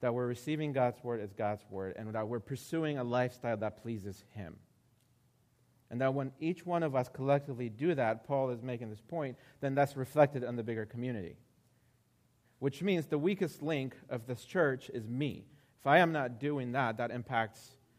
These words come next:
the image of this community. And this,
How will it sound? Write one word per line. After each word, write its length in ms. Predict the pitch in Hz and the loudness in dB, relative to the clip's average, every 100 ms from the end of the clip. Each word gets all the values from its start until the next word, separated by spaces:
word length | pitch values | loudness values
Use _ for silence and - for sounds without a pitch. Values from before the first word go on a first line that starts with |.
| _ _ | _ _
the 100 | 107 | -4
image 260 | 123 113 95 | -4 -4 -8
of 80 | 107 | -10
this 140 | 107 - | -10 -10
community. 500 | 113 110 92 82 92 _ _ _ _ _ _ _ _ _ _ - | -10 -8 -8 -12 -16 _ _ _ _ _ _ _ _ _ _ -6
And 120 | 117 | -2
this, 340 | 135 135 - | -2 -4 -16